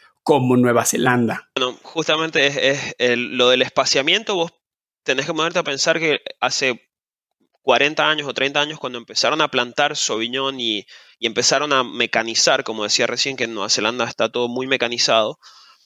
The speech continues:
Speaker 2: los tipos no tenían tractores vit-, de vit-, vitícolas, ¿sí? Tenían solamente tractores de granja, porque acá es-,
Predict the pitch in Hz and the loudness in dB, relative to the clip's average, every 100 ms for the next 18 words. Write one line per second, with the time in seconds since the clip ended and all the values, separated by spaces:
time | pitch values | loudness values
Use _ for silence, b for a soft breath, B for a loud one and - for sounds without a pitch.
0 | b b - - _ _ _ _ 143 143 | b b -20 -20 _ _ _ _ 0 0
1 | - 208 190 180 170 180 208 240 254 139 | 0 0 0 -2 -2 0 0 2 2 2
2 | - 113 - 139 131 131 123 120 127 123 | 0 -2 0 0 0 -2 -4 -2 -2 0
3 | 120 - 127 123 - - 95 87 - - | -2 -6 -10 -4 -4 -2 -2 -2 -6 -6
4 | - 143 185 - - 131 196 196 131 - | -2 -2 -2 -6 -2 0 2 0 -4 -4
5 | 175 185 190 208 180 110 - 170 196 131 | 0 0 0 -2 0 -2 0 -2 2 2
6 | 147 196 123 110 110 107 107 - 190 165 | 2 0 -2 -6 -4 -4 -4 2 2 2